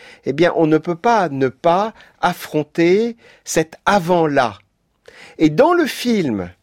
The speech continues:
euh, Monsieur Klein, le personnage joué admirablement par Alain Delon, peut-être un de ses plus beaux rôles,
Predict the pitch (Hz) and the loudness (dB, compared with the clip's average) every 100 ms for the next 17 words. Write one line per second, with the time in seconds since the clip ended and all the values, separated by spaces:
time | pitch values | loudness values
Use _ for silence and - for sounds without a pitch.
0 | _ _ _ _ 98 131 123 117 117 113 | _ _ _ _ -2 2 2 2 -2 -6
1 | - 107 127 143 208 285 254 - _ _ | -6 -8 -2 0 0 0 -4 -12 _ _
2 | - 135 214 226 202 208 180 185 165 135 | -4 2 2 2 -2 -4 0 0 0 -4
3 | 143 156 151 139 151 151 143 143 143 151 | -2 2 2 2 -2 -2 0 0 2 0
4 | 143 143 131 107 117 117 113 110 123 156 | 0 -2 -2 -2 -2 -4 -4 -4 -2 -2
5 | 214 208 113 - - 120 113 113 - 165 | -4 -4 -10 -8 -6 -6 -6 -12 -8 -6
6 | 139 113 104 107 127 160 185 | -4 -4 -4 -4 -2 -2 -4